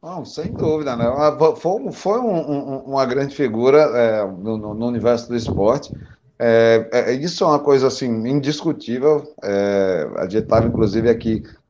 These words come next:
é, falando mais uma vez, né, mais uma rodada de, desses números aí, desses recordes que, que, que Pelé tem ao longo da carreira, num, numa época que a gente tinha a, a tal da nossa ginga, né, mas a galera vinha traumatizada, né,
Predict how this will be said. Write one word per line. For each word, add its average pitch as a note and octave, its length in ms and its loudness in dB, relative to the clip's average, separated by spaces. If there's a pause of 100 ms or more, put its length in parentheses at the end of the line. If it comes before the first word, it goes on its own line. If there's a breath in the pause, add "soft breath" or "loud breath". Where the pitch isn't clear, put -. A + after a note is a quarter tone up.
(100)
é, G#2 100 -6
falando G#2+ 540 0
mais A2+ 260 2
uma C3+ 180 2
vez, A2 220 4
né, A#2+ 140 4
mais A2 560 0
uma B2+ 200 2
rodada A#2 560 4
de, G#2+ 140 0 (160)
desses A2 420 -2
números A2+ 460 2
aí, A2 220 2
desses A#2 380 -4
recordes A2 560 -2
que, A2+ 220 -2
que, A2 260 -4
que - 120 -12
Pelé A2 260 2
tem A2 160 -2
ao G#2+ 120 0
longo A2 180 -2
da G#2 140 0
carreira, G#2 520 2 (480 loud breath)
num, D#3 360 4
numa E3 340 4
época D3+ 380 4
que E3+ 600 0
a D#3+ 120 4
gente E3 320 -2
tinha E3 380 -6
a, B2+ 680 2
a B2 60 2
tal B2 280 4
da B2 100 4
nossa B2 380 0
ginga, C3+ 500 0
né, B2+ 180 2
mas B2+ 460 0 (240 soft breath)
a C3+ 80 -2
galera C3 320 6
vinha C#3 220 0
traumatizada, D3 840 2
né, B2+ 200 0